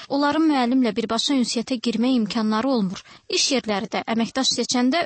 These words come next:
özəl ali məktəblərin məzunlarına üstünlük verirlər.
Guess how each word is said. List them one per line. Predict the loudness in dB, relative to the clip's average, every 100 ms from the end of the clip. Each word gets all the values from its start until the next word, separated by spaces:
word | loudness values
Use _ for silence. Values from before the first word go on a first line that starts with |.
| 0
özəl | 0 0 0
ali | -2
məktəblərin | -4 -6 -4 -2 0 0
məzunlarına | -2 -2 -2 -2 -4
üstünlük | -4 -4 -2 -2
verirlər. | -6 -6 -8 -8